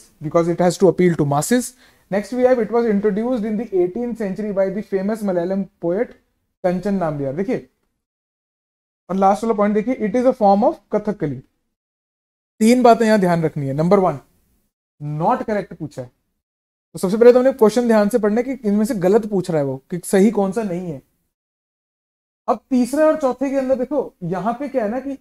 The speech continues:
ये एक बहुत फैक्चुअल सा पॉइंट आता है कि it was introduced by ये, तो that is why such kind of series and such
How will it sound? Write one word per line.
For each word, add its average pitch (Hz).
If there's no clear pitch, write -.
ये 185
एक 233
बहुत 254
फैक्चुअल 247
सा 262
पॉइंट 180
आता 139
है 127
कि 208
it 214
was 226
introduced 202
by 190
ये, 185
तो 269
that 196
is 262
why 262
such 254
kind 240
of 247
series 214
and 226
such 220